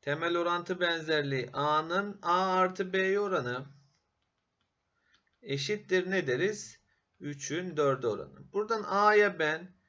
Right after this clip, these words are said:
üç K diyebilirim. Burada üç K. A artı B'nin dört K olması lazım ki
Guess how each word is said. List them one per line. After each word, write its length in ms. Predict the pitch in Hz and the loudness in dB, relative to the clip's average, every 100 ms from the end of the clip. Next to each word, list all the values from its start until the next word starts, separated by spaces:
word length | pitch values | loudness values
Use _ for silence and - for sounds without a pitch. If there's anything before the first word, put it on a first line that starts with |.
| _ _ _ | _ _ _
üç 340 | 180 185 - | -10 -8 -10
K 360 | - 202 196 190 | -2 4 4 4
diyebilirim. 640 | 202 196 190 185 165 156 | 0 -2 0 -2 -2 -4
Burada 340 | 160 156 123 113 | 0 2 2 -2
üç 280 | 113 - - | -4 -12 -6
K. 260 | 147 - - _ _ _ _ | -6 -6 -14 _ _ _ _
A 200 | - 143 | -4 0
artı 420 | 147 160 151 175 170 | 4 4 2 -4 0
B'nin 300 | 170 170 160 | 0 0 2
dört 280 | 175 175 | 2 2
K 440 | - 170 165 151 139 | -4 0 2 2 2
olması 520 | 143 139 131 127 120 | -2 -2 -2 -4 0
lazım 400 | 120 131 190 202 | 0 2 -2 -6
ki 340 | 185 165 170 | -6 -6 -8